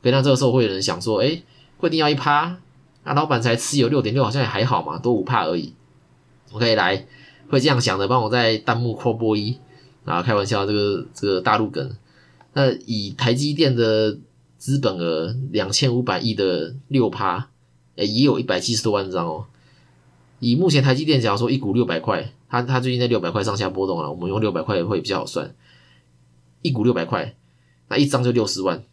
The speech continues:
好，OK，那我现在告诉你，台积电的董监事们有一百七十多万张，你说多不多？我是觉得蛮多的啦。你把六十万去乘以一百七十万，你算起来台币，新台币大概一兆多。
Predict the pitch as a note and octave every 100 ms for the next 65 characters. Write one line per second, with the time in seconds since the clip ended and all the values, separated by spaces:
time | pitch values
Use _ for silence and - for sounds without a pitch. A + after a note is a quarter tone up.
0 | _ - G#2 A#2+ A2 G2+ A2 G#2+ G2+ E2
1 | - - B2 E3+ E3 B2 - - - G#2
2 | C3 C3 C3 B2+ F#2 D2 - _ - -
3 | - G#2 - D3 - E2 A#2+ A2+ G#2+ G2+
4 | F#2+ F#2 E2+ G2+ F#2+ F#2 E2+ D#2 - _
5 | _ - G#2+ C#3 C#3+ A#2+ G#2 G#2+ A2 F2+
6 | C2+ - _ _ _ - C3+ B2 D3+ C#3
7 | A#2+ A#2+ A#2+ B2 B2 G2 A2+ F2+ F2+ G#2
8 | G2+ F#2+ F2 - _ _ _ _ _ _
9 | - F#2 D3 A2+ F#2+ G2+ G#2+ B2 A#2 -
10 | - C3+ A#2 A#2+ A#2+ G2 F2+ G2 E2+ F2
11 | -